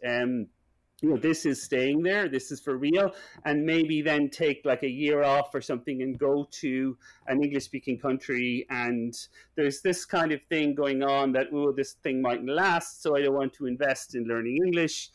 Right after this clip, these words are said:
Um, you know, it's quite surprising to me, um, you know, that a lot of people don't, you, you know, perhaps you and me, uh, we always think of the usefulness of English and stuff like that, but that's not always the case in Spain.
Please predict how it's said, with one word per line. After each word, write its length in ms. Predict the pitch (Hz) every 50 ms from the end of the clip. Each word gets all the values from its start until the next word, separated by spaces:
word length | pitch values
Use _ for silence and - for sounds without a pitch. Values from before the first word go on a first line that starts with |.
| - - - - _ _ -
Um, 600 | 147 143 143 135 135 135 135 135 131 131 135 131 _ _ _ - _ _ _ -
you 120 | 165 165 165
know, 220 | 147 131 131 139
it's 160 | 151 165 -
quite 260 | - 247 247 269 254
surprising 720 | - - 214 - - 185 190 214 220 - - 165 139 139
to 140 | - - 139
me, 520 | 127 135 156 165 180 180 170 147 143 - _ _ _ _ _ _ _ _ - 147
um, 480 | 143 143 139 139 135 131 127 127 127 _ _ - - _ _ _ _ - _ - - - -
you 160 | 165 160 175
know, 180 | 165 151 147 147
that 180 | 147 143 139 151
a 140 | 151 147 147
lot 220 | 147 156 165 160
of 40 | 156
people 280 | - 170 156 - 156 131
don't, 400 | - - 170 170 165 160 156 - - - -
you, 160 | 165 160 165 165
you 120 | 170 160
know, 260 | 151 139 131 127 127 - _ _ _ _ _ _ - -
perhaps 320 | 160 190 180 185 - -
you 160 | 175 170 160
and 160 | 147 135 143
me, 400 | 151 151 165 175 165 156 147 147
uh, 260 | - 139 131 131 127 127 123 - _ -
we 160 | 147 165 180
always 200 | 185 175 160 -
think 200 | - 175 160 -
of 160 | 156 127 123 - -
the 80 | - 147
usefulness 560 | 147 180 190 - - 160 143 135 127 - -
of 100 | 131 131
English 360 | 139 139 131 135 123 - -
and 100 | 131 120
stuff 220 | - 151 131 -
like 120 | 135 131 -
that, 160 | - 143 143 -
but 80 | -
that's 260 | - 226 285 - - -
not 160 | 202 226 220
always 320 | 208 202 190 165 156 -
the 80 | - 135
case 320 | - 160 147 147 - -
in 80 | 123 -
Spain. 460 | - - 143 139 135 123 117 113 -